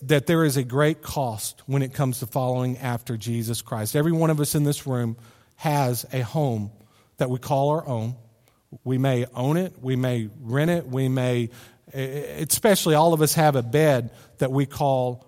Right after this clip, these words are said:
our own. But what Jesus is telling this man is this. If you're gonna follow after me, then you're not gonna have a place that you're gonna call home anymore, because your home is gonna be with me. And what does this man do?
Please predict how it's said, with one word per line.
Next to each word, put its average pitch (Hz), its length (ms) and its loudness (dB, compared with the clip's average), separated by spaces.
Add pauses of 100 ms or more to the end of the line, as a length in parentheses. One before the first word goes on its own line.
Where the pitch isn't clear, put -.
our 123 280 -4
own. 110 300 -6 (500)
But 156 100 4
what 151 200 4
Jesus 180 500 4
is 139 80 0
telling 175 360 2
this 165 220 2
man 143 460 2
is 117 240 -2
this. 113 440 -4 (440)
If 127 160 -2
you're 180 140 6
gonna 220 140 6
follow 180 400 8
after 165 260 2
me, 156 360 4 (600)
then 139 120 4
you're 165 140 8
not 220 160 4
gonna 165 160 4
have 185 280 4
a 156 80 2
place 147 340 2
that 135 60 -6
you're 135 120 0
gonna 135 160 2
call 135 240 0
home 143 340 0
anymore, 110 420 -4 (580)
because 151 240 4
your 180 120 6
home 190 320 6
is 151 80 4
gonna 143 180 4
be 139 420 2 (220)
with 139 220 2
me. 127 320 0 (540)
And 151 140 6
what 185 120 12
does 208 160 10
this 185 200 6
man 170 300 6
do? 139 320 4